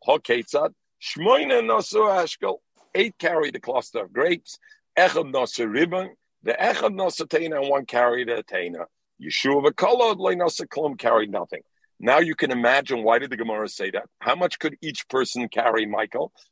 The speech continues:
A hundred and twenty saw. So this Eshkol must have weighed eight times a hundred and twenty saw, nine hundred and sixty saw it must have,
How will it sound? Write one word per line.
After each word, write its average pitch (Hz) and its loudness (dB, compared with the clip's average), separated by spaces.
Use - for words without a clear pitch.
A 120 4
hundred 156 0
and 160 -10
twenty 160 -2
saw. 214 0
So 160 2
this 170 0
Eshkol 175 0
must 147 2
have 160 0
weighed 151 2
eight 185 4
times 185 2
a 117 -2
hundred 143 -2
and 147 -14
twenty 165 -6
saw, 196 -2
nine 127 2
hundred 139 0
and 156 -12
sixty 170 -12
saw 190 2
it - -2
must 135 -4
have, 120 0